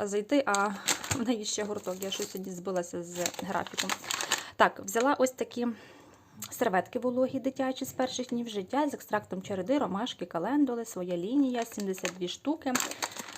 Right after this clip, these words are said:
Бачила неодноразово, дівчата показували і в порожніх, ем, пляшечках такі відгуки свої залишали, та я вже неодноразово брала. От вирішила цього разу взяти, тому що в п'ятницю маю майстер-клас, і мені потрібно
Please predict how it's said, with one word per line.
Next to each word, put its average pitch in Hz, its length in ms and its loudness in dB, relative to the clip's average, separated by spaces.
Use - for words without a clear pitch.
Бачила 240 420 6
неодноразово, 214 680 2
дівчата 196 360 -4
показували 190 640 -2
і - 60 -4
в 180 60 -6
порожніх, 269 680 2
ем, 226 320 -4
пляшечках 220 580 0
такі 202 260 -6
відгуки 214 340 -4
свої 202 320 -4
залишали, 190 480 0
та 330 120 2
я 269 200 2
вже 240 140 -4
неодноразово 208 560 -4
брала. 196 360 0
От 240 140 4
вирішила 220 340 0
цього 208 260 -2
разу 196 240 2
взяти, 247 360 4
тому 226 220 -4
що - 200 -6
в - 40 -10
п'ятницю 214 500 0
маю 190 280 -2
майстер-клас, 220 760 -2
і 233 140 -6
мені 233 260 -6
потрібно 214 400 -8